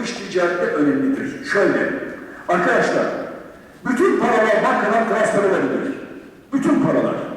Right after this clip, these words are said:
Yeter ki kaynağı belli olsun. Bir adam yurt dışından gelirken yüz bin doları deklare etmiş, sokmuş, yüz bin doları çıkarıyor, deklarasyonu gösteri çıkarıyor. İkisi de deklare edilirse. Veyahut da bir yabancı gelmiş, Türkiye'den kar payı elde etmiş, ispat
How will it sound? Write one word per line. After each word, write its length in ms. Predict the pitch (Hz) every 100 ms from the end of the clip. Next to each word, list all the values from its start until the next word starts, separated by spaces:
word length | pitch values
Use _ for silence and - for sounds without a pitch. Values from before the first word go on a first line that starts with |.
| - - - - - - - -
Yeter 420 | 247 254 - 247
ki 60 | 220
kaynağı 460 | 214 226 190 175 143 170
belli 400 | 165 - 294 -
olsun. 200 | - - 311
Bir 60 | 339
adam 340 | 320 - -
yurt 200 | 254 -
dışından 320 | 269 220 214
gelirken 460 | 208 220 214 185 160
yüz 300 | - - 226
bin 140 | 196
doları 380 | 190 185 170 -
deklare 340 | 208 - 190
etmiş, 480 | 196 - - 156 220 240 - - -
sokmuş, 500 | - - - - 214 285
yüz 220 | 247 -
bin 140 | 190
doları 320 | 180 180 180 -
çıkarıyor, 460 | - 185 139 -
deklarasyonu 600 | - - 139 - 135 135
gösteri 400 | 131 - 170 -
çıkarıyor. 320 | - - - - - - -
İkisi 340 | - - 175 165
de 300 | 113 107 -
deklare 300 | - - -
edilirse. 420 | - - - - - - - 233
Veyahut 380 | 269 262 269
da 140 | 240 277
bir 180 | 285 254
yabancı 320 | 247 220 226 226
gelmiş, 380 | 240 190 214 226 - - - -
Türkiye'den 800 | 302 302 - 226 180 196 - -
kar 260 | 277 - 190
payı 140 | 185
elde 460 | - 165 156 151 -
etmiş, 220 | - -
ispat 440 | - - - 277